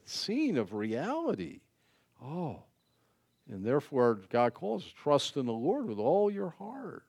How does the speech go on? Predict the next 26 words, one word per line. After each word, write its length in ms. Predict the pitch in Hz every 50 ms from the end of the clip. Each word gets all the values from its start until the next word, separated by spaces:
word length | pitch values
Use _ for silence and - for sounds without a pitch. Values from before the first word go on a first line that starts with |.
| _ _ _ _ _ _ _ _ _ _ _ _
Lean 300 | 95 95 127 180 220 240
not 200 | 220 196 185 180
on 140 | 180 170 165
your 200 | 160 151 143 151
own 200 | 185 254 330 359
understanding. 600 | 330 277 202 131 113 - - 135 123 127 151 165
In 140 | 165 160 156
all 380 | 151 165 208 269 302 320 311
your 240 | 269 262 277 277 262
ways 400 | 247 233 277 302 320 277 190 -
acknowledge 600 | 185 - - 190 214 226 262 254 240 202 160 -
him, 420 | - 233 339 370 339 - 104 82 80 _ _ _ _ _ _ _ _
and 140 | 127 117 104
he'll 260 | 101 180 262 339 359
direct 440 | 339 320 294 220 165 131 117 - -
your 100 | 113 92
path. 240 | - 113 101 - -
He'll 180 | - 233 330
bring 300 | 330 - - 320 285 196
it, 260 | 147 127 107 92 - - - - - _ _
he'll 200 | - 240 311 320
bring 340 | 214 220 208 185 165 143 131
it 100 | 123 110
about." 640 | 104 87 - 117 104 90 78 69 69 - - - - _ _ _ _ _ _ _ _ -
And 160 | 127 117 120
so 500 | - - - 135 127 127 131 127 120 113